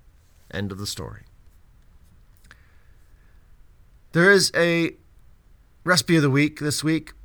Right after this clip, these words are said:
pad kee mao, or drunken noodles. It's a tasty dish with shrimp or chicken as the protein. Spice it with some chili and hosi bas-,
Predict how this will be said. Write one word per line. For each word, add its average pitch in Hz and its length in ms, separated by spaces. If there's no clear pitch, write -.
pad 147 380
kee 170 240
mao, 135 560
or 127 400
drunken 127 400
noodles. 120 580
It's - 120
a - 60
tasty 151 340
dish 160 280
with 123 120
shrimp 160 280
or 156 60
chicken 165 380
as 151 100
the 147 60
protein. 147 680
Spice - 420
it 170 120
with 151 120
some 131 180
chili 175 400
and 147 100
hosi 139 360
bas-, 117 320